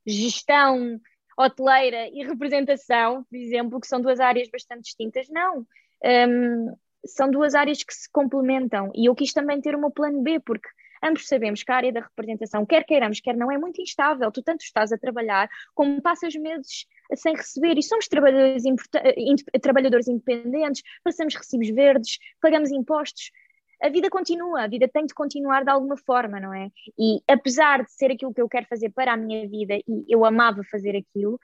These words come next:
eu tenho de pensar também noutras opções. A minha sorte foi que eu não tive de pensar nessa segunda opção. Para mim é sempre, as duas áreas são a primeira, entendes? Essa foi a minha sorte,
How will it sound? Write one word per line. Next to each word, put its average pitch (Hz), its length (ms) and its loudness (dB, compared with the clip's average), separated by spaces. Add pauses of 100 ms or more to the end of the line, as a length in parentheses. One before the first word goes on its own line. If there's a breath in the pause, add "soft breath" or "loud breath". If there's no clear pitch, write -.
(160 soft breath)
eu 285 100 4
tenho 311 160 4
de - 80 -14
pensar 330 260 2
também 330 240 -2
noutras 330 300 0
opções. 330 560 -4 (1040)
A 269 80 6
minha 392 300 4
sorte 262 440 2 (300)
foi 311 180 -6
que - 80 -6
eu 330 60 -2
não 349 160 -6
tive 339 180 -2
de - 80 -20
pensar 339 300 -2
nessa 330 340 -4 (180)
segunda 320 420 0
opção. 302 500 0
Para 247 180 2
mim 262 240 -2
é 262 40 -2
sempre, 262 560 2 (100)
as 240 140 2
duas 269 240 0
áreas 269 360 0
são 277 140 -8
a 269 80 -4
primeira, 240 540 -2 (200)
entendes? 214 680 -4 (340)
Essa 233 240 0
foi 311 140 0
a 311 40 0
minha 311 160 2
sorte, 349 320 -2